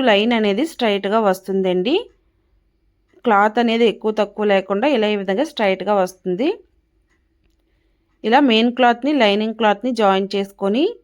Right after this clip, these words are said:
ఇప్పుడు లైనింగ్ క్లాత్ మీద నుంచి ఇలా ఈ విధంగా స్ట్రైట్‌గా స్టిచ్ చేసుకోవాలి.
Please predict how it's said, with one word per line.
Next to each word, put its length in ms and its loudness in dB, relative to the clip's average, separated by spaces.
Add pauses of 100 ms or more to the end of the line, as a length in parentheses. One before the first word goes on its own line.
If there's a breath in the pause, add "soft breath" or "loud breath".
(120)
ఇప్పుడు 320 -4
లైనింగ్ 460 0
క్లాత్ 280 -2
మీద 260 -2
నుంచి 400 -4
ఇలా 160 2
ఈ 140 -2
విధంగా 340 -2
స్ట్రైట్‌గా 500 -4
స్టిచ్ 300 -10
చేసుకోవాలి. 640 -2